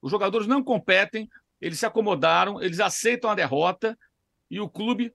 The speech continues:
passa a mão na cabeça, porque não cobra. Cobra-, o que eu falo é cobrança profissional. O ambiente não é de cobrança profissional, é de paternalismo com jogadores acomodados, que custam muito dinheiro,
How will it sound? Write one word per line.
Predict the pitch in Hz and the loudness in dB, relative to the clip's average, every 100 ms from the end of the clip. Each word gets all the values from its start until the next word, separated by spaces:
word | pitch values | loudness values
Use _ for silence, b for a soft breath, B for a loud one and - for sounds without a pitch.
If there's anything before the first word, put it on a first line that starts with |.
| _ | _
passa | 196 220 - | 2 2 2
a | 190 | 0
mão | 214 | -2
na | 214 | -2
cabeça, | 220 160 156 127 | -4 -2 -4 -4
porque | - 170 | -6 -4
não | 214 | -2
cobra. | 202 175 180 120 82 _ _ _ | -2 2 2 0 -8 _ _ _
Cobra-, | - 160 180 | -4 -2 -2
o | |
que | 156 | 0
eu | |
falo | 160 240 | 2 2
é | 262 | 2
cobrança | 160 165 247 196 | 0 0 0 -2
profissional. | 226 226 240 170 123 - _ _ | -4 -4 -2 0 -2 -4 _ _
O | - | -4
ambiente | 180 165 175 220 - - | -2 0 0 0 -4 -10
não | 170 226 233 | -4 -2 0
é | 196 190 | 0 0
de | |
cobrança | 180 175 170 190 180 | -2 -2 -2 -4 -6
profissional, | 180 - 175 131 113 | -8 -4 -2 -2 -2
é | 135 | -4
de | 135 | -4
paternalismo | 135 - 233 - 214 196 185 139 165 190 208 214 _ _ _ | -2 2 2 2 -2 0 0 0 0 -2 -4 -8 _ _ _
com | - 208 | -6 -4
jogadores | 196 175 139 190 170 170 | 0 0 2 2 2 2
acomodados, | 226 226 208 170 147 175 185 202 | 2 0 0 2 2 2 0 -8
que | - | -12
custam | 170 196 185 170 | -10 -6 -4 -2
muito | 165 233 196 | -2 -6 -6
dinheiro, | 170 151 170 190 | 0 2 2 0